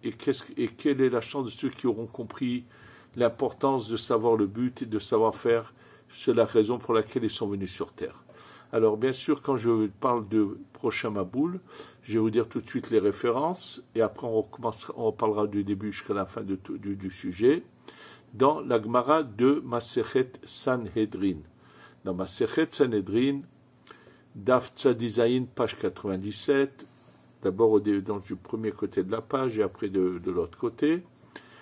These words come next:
on nous parle clairement du monde que, qui, qui a une, qui va exister pendant six mille ans, et après c'est marqué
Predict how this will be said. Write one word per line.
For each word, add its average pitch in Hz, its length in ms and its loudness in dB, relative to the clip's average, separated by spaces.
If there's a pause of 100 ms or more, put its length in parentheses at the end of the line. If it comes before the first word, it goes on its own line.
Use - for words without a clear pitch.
(220)
on 117 80 -4
nous 117 160 -4
parle 131 320 2
clairement 143 640 4 (720)
du 110 220 -6
monde 135 340 0 (240)
que, 120 280 2 (180)
qui, - 220 -10 (180)
qui 120 180 0
a 113 120 2
une, 107 180 -6
qui - 240 -10
va 107 240 0 (100)
exister 101 460 -4
pendant 104 420 -2 (380)
six - 380 -4
mille 113 260 -2
ans, 151 260 0 (460)
et 113 100 4
après 143 300 0
c'est - 180 -6
marqué 123 560 0